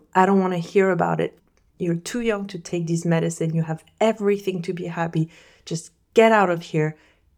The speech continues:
She kicked my ass. And that day, I remember she kicked me out of my depression. And I know this sounds crazy, but it was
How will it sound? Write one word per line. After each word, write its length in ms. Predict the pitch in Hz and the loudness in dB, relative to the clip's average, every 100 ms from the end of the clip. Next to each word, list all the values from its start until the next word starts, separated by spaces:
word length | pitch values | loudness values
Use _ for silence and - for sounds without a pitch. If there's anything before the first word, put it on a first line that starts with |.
| _ - | _ -10
She 220 | - 202 | -6 -6
kicked 400 | - 254 254 233 | 0 2 2 0
my 160 | 190 | -2
ass. 480 | 175 160 160 - - _ _ | 0 -2 -4 -8 -18 _ _
And 180 | 175 175 | 0 4
that 300 | 190 220 233 | 4 4 2
day, 460 | 196 165 156 151 - _ _ - | 0 0 -2 -6 -12 _ _ -2
I 100 | 190 | 0
remember 640 | 220 185 160 151 156 160 | 0 0 0 -2 -4 -6
she 240 | - - 170 | -6 -6 -4
kicked 260 | 170 170 | -6 0
me 100 | 165 | 2
out 160 | 160 156 | 2 0
of 120 | 156 | -4
my 100 | 156 | -6
depression. 640 | 160 165 156 - 143 165 - | -6 -6 -8 -8 -8 -10 -4
And 120 | 180 | -2
I 120 | 180 180 | -2 -2
know 160 | 180 | -4
this 180 | 175 196 | -6 -6
sounds 420 | 226 220 220 - _ _ _ _ _ _ _ _ _ _ _ _ 165 | -4 -2 -4 -10 _ _ _ _ _ _ _ _ _ _ _ _ -8
crazy, 540 | - 165 160 - - _ _ _ _ _ _ _ - | -2 0 -2 -10 -18 _ _ _ _ _ _ _ -12
but 460 | 175 185 147 - _ _ _ _ _ _ _ _ | 0 2 2 -4 _ _ _ _ _ _ _ _
it 140 | 190 190 | 0 0
was 500 | 185 175 175 180 | -2 0 0 -2